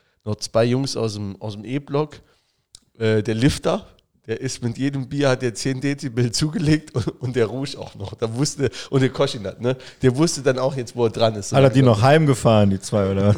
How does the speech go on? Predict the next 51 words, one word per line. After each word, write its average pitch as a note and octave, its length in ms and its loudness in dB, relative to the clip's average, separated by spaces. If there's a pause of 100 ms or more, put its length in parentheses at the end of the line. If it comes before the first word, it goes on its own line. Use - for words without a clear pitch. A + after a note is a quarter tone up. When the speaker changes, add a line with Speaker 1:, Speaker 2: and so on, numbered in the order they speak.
(140)
Speaker 1:
Nee, D#3 140 2
der D3+ 160 2
war C#3 100 6
im C3+ 100 0
Rad A#2 300 2
da. F#2+ 160 -6 (160)
Speaker 2:
Ja. C3+ 800 -8
Speaker 1:
Der G#2 180 0
war A2+ 140 4
im A2+ 80 -2
Rad G#2 320 -2
da. - 160 -6 (100)
Und, G2+ 260 -10
äh, G#2 180 -2
ja, A#2 260 2
war, A#2+ 220 -2
vielleicht C3 540 -2
auch C3+ 100 -4
war, B2+ 260 -2
äh, A2+ 420 -6 (440)
ja, A#2 320 -4
hat C3 160 -2
er D#3+ 120 0
sich, C3 160 -8 (120)
also C#3 200 0
ich - 120 -4
glaub D#3 200 2
schon, F3+ 160 0
dass C#3 160 0
der C#3+ 240 2
auch - 180 -4
was G#2+ 260 -2
mitnimmt, A2+ 380 -6
ne? B2+ 220 -2 (320)
Der B2+ 140 0
war, C3+ 200 2
also, C3+ 320 -2 (140)
was B2 160 -2
ich C#3 80 -2
auch C#3+ 80 -4
eben D3 100 -6
noch C3 100 -6
sagen C3 220 -4
wollte, C3 220 -4 (320)
der A2+ 120 -2
hatte D#3 200 0
am A2 100 0
Anfang D3 300 -6
diese A#2+ 180 -6
ruhige A#2 320 -4
Stimme, F#3 380 -8